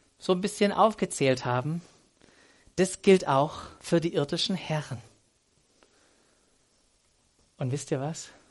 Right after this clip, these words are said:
Das ist radikal. Das ist radikal, vor allem wenn wir an diese Zeit zurückdenken, die sowas von hierarchisch strukturiert war.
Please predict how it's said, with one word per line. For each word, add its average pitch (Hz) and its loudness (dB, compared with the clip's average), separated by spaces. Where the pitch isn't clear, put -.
Das 135 -4
ist - -8
radikal. 131 -6
Das 151 -4
ist 190 -6
radikal, 202 -2
vor - 0
allem 233 6
wenn 226 4
wir 214 2
an 196 2
diese 185 -2
Zeit 220 -6
zurückdenken, 196 -6
die 196 -12
sowas 247 0
von 233 2
hierarchisch 208 2
strukturiert 202 -2
war. - -18